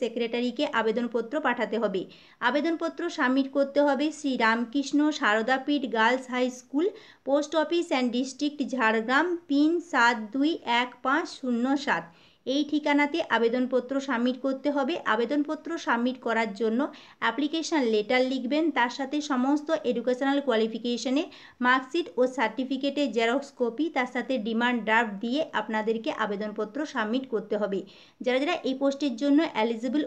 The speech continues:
ও ইন্টারেস্টেড ক্যান্ডিডেট রয়েছেন, অতি অবশ্যই আবেদনপত্র সাবমিট করে দেবেন, কারণ এটা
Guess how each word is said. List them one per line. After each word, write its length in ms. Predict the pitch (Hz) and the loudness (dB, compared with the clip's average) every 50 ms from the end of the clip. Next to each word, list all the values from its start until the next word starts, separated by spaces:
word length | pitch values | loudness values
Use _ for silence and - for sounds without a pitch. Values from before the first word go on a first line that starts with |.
| - | 2
ও 20 | 247 233 226 | 2 2 2
ইন্টারেস্টেড 460 | 226 226 240 233 254 247 - 285 294 285 - | 0 0 0 -2 -2 -2 -2 -4 -4 -2 0
ক্যান্ডিডেট 420 | 269 233 233 233 233 202 240 233 233 247 | -2 0 0 -2 -2 0 0 0 0 0
রয়েছেন, 300 | 233 233 233 233 - 302 294 285 - 254 | 0 0 0 0 0 0 0 0 0 -2
অতি 180 | 254 254 311 311 - - 226 226 | -2 0 -2 -2 -2 -2 -2 0
অবশ্যই 460 | 196 233 262 277 277 - 320 339 311 - 220 | 2 2 2 2 2 -2 -4 -4 -2 0 0
আবেদনপত্র 540 | 220 220 214 220 226 226 226 233 226 226 254 262 262 - | 2 2 0 0 -2 -2 -4 -4 -4 -2 -4 -4 -2 -2
সাবমিট 300 | 247 220 214 226 240 - - - | 0 0 0 0 -2 -4 -4 0
করে 160 | 226 214 220 214 233 | 0 2 2 2 0
দেবেন, 180 | 220 254 302 - - - - - - _ - 240 | 0 0 0 -2 -4 -10 -20 -20 -20 _ -4 0
কারণ 200 | 240 247 262 294 294 294 247 | 2 4 4 2 2 2 0
এটা 140 | 233 240 | 0 0